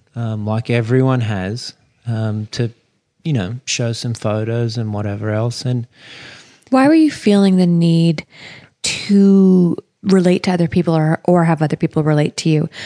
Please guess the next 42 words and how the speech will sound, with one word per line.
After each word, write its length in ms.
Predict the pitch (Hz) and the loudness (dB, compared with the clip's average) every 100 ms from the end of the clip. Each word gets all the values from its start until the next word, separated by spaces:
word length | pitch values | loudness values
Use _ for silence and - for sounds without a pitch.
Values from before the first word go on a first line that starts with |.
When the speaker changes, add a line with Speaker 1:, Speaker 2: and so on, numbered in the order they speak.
| - - | -16 -2
Speaker 2:
Fishing's 340 | 240 240 208 | 0 2 0
such 240 | - 202 | 0 -2
a 40 | 185 | -4
solitary 760 | - 185 175 190 185 170 170 | -2 0 2 0 0 0 0
thing 240 | 165 170 160 | 0 -2 0
for 160 | 165 | -2
so 240 | 160 180 170 | -2 0 0
many 200 | 165 160 | 0 -2
people. 360 | - 202 180 | -2 0 2
Speaker 1:
It, 240 | 151 170 160 | 2 2 2
it 80 | |
wasn't 380 | 143 160 151 170 | 2 2 4 2
about 260 | 160 151 135 | 2 0 0
them 240 | 143 131 | 0 2
relating. 680 | 120 110 110 117 113 107 113 _ _ _ _ - | 2 2 2 0 -2 -6 -12 _ _ _ _ -4
It 80 | |
was 160 | 127 117 | -2 -2
about 340 | 120 127 120 117 | 0 0 2 0
me 480 | 120 123 127 123 117 | 0 2 0 0 -2
escaping 1120 | 110 - - 127 113 113 - 117 110 107 104 _ | -4 -8 -4 -2 0 -2 -4 -4 -4 -8 -12 _
what 220 | 113 110 | -4 -4
was 140 | 113 120 | -4 -4
going 240 | 113 113 | -4 -4
on 160 | 113 107 | -6 -6
in 100 | 104 | -6
my 280 | 107 110 | -4 -2
head 360 | 113 127 147 165 _ _ | -2 0 -2 -4 _ _
and 240 | - 107 110 | -10 -8 -4
being 140 | 113 | -2
able 300 | 113 110 104 | -2 -4 -8
to 320 | 104 - 104 | -10 -8 -8
share 600 | 98 - - 123 120 113 | -6 -8 -4 0 2 0
the 140 | 110 101 | 0 -6
fishing 580 | - 139 127 - 110 110 | -8 -6 -6 -6 -6 -4
or 200 | 107 110 | -2 -2
the 120 | 107 | -2
outdoor 340 | 104 101 110 104 | -4 -4 -4 -4
experience 600 | - - - 107 104 - | -6 -10 -6 -4 -4 -8
with 120 | - | -6
other 240 | 113 110 | -4 -4
like-minded 720 | 107 101 101 - 104 101 98 | -4 -2 -4 -4 -4 -4 -6
people. 460 | - 107 98 101 | -4 -6 -4 -12